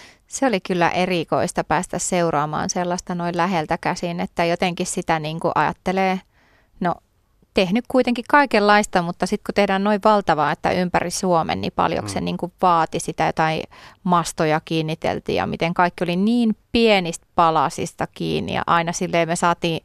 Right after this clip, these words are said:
Speaker 1: pöytä johonkin ja mä oon valmiina haastattelemaan jotain ihmistä, että hetkinen, hetkinen, nyt siirretään, nyt ei ole signaalia, että teidän pitää siirtyä tonne päin, että yhteys pätkii ja no ihan, että selvä, selvä ja
Speaker 2: Niin.
Speaker 1: tuolista kiinni ja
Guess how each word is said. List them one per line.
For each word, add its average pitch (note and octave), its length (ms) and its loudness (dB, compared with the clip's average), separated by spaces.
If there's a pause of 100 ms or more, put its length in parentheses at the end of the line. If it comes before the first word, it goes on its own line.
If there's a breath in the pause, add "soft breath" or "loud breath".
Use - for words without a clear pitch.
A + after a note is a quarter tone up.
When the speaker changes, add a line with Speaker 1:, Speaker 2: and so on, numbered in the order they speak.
(340 loud breath)
Speaker 1:
pöytä F3 400 4
johonkin D#3+ 460 -2
ja C#3+ 140 2 (140)
mä E3+ 140 2
oon D#3+ 80 2
valmiina E3 400 2
haastattelemaan E3 760 2
jotain E3 300 2
ihmistä, F3+ 360 -2
että - 140 -6 (280 loud breath)
hetkinen, A3+ 300 2
hetkinen, A3+ 320 2
nyt A3+ 120 0
siirretään, G#3 380 4
nyt - 180 0
ei - 20 6
ole A3 60 4
signaalia, G3 560 4
että F3 100 0
teidän F#3+ 180 4
pitää F#3 240 4
siirtyä F#3 480 2
tonne F#3 380 4
päin, F3 220 4
että F#3 140 0
yhteys F3+ 340 0
pätkii F3+ 480 2
ja E3 140 4 (540 loud breath)
no A#3 60 4
ihan, C4 240 4
että A3 220 -2
selvä, F4 440 4
selvä C#4+ 400 4
ja C4+ 260 4
Speaker 2:
Niin. G#3 220 -6 (840)
Speaker 1:
tuolista A3+ 440 4
kiinni G#3 400 4
ja G3 140 6